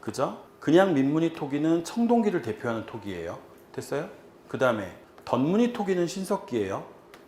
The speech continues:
덧띠 토기는 철기 거예요. 그죠? 전 어떻게 구분하냐면 세 자 붙으면 신석기, 두 자 붙으면 철기. 됐어요? 그 다음에 붉은 간 토기는 토기 거예요.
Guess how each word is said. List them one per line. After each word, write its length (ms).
덧띠 440
토기는 400
철기 340
거예요. 380
그죠? 320
전 100
어떻게 280
구분하냐면 680
세 240
자 180
붙으면 400
신석기, 560
두 180
자 180
붙으면 380
철기. 380
됐어요? 380
그 100
다음에 600
붉은 340
간 200
토기는 800
토기 220
거예요. 360